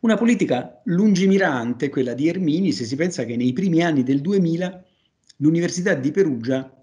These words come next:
ha superato i trentacinquemila iscritti, un numero vertiginoso per una città di nemmeno media grandezza. Anche oggi l'Ateneo di Perugia prosegue la sua storia,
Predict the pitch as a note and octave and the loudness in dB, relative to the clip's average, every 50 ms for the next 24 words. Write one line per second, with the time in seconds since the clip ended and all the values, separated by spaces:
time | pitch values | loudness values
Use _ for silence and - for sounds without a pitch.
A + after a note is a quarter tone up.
0 | _ - - - - - C#3 B2+ C3+ C#3+ D#3 C3 A2+ - A#2+ A2+ B2 C3 B2+ B2 | _ -20 -20 -16 -12 -10 -8 -4 -4 -4 -4 -4 -6 -8 -10 -8 -4 -4 -4 -4
1 | A#2+ - A2 - - F3 D3+ C#3 C3+ - C3+ B2 C3+ D3+ D3 B2+ A#2 A#2+ B2 - | -4 -6 -8 -4 -2 -2 -2 -2 -2 0 0 0 2 2 0 0 -2 -4 -6 -8
2 | - - G3 F3+ F#3+ D3 G2 - - - B2 A#2+ C3 C#3 D#3 D#3+ C#3 B2 A#2+ A#2 | -8 -6 -4 -2 -2 -2 -4 -6 -8 -8 -4 -2 0 2 2 4 2 2 2 0
3 | A2 A#2 B2 A#2 A#2 - C3 A#2 B2+ D#3+ F3 F#3 E3 C3+ A2+ F#2+ B2 B2 A#2+ - | -4 -4 -6 -6 -6 -6 -6 -4 -2 -2 -2 0 -2 -2 -2 -4 -6 -8 -8 -10
4 | - _ - - _ _ _ - D3+ B2+ C3+ C3 B2 A#2+ - C3+ B2+ B2 - D#3+ | -16 _ -20 -20 _ _ _ -6 -4 -2 0 -2 -2 -2 -4 -6 -6 -2 0 0
5 | D3+ C#3+ C3 A2+ A2 A2 A#2 A#2 A2+ A2+ A2+ A#2+ B2+ A#2 A2+ A2+ A2 - - - | 0 0 0 -4 -6 -8 -6 -6 -4 -2 -2 -2 -2 -2 -4 -6 -10 -12 -16 -20
6 | _ _ - B2+ A#2+ A2+ G#2+ A#2 A#2 A2 G2+ G#2+ G#2 G2+ G#2 G2+ G2+ G2 F#2 F#2 | _ _ -4 -4 -4 -2 -2 -2 -2 -4 -4 -6 -8 -8 -8 -10 -10 -12 -14 -16
7 | - - - - - _ _ _ _ _ _ - - - - - - - _ _ | -16 -18 -18 -20 -20 _ _ _ _ _ _ -18 -18 -18 -20 -20 -20 -20 _ _
8 | _ - A3 G#3 - G3+ F#3 C3+ A#2+ B2 B2+ B2 B2 D#3+ F#3 F#3+ F3 C#3 B2+ - | _ 0 0 2 2 2 2 2 0 -2 -6 -8 -6 -6 -4 -2 -2 -2 -2 0
9 | D#3 D3 D3 C#3+ C#3 C3+ B2 A#2+ A#2 A2+ - - - - B3 D#3 B2 D3 D3 D3 | 0 0 0 0 0 -2 -4 -4 -8 -10 -14 -16 -14 -12 -10 -6 -4 -2 0 0
10 | C#3+ C3 C3 C3 A2+ A#2+ A#2 G#2+ G#2+ - - _ _ - C#3+ C3 - C3 A#2 A2 | 2 2 2 0 0 -2 -4 -6 -8 -10 -16 _ _ -6 -6 -4 -4 -4 -4 -4
11 | A2+ A2 G#2+ G2+ - B2 A2+ - - - E3+ D3+ C#3+ C#3 C#3 D3 D#3 D3+ D#3 D#3 | -6 -8 -10 -12 -14 -14 -14 -12 -6 -2 0 0 0 0 -2 -2 -2 -2 -2 -4
12 | - | -10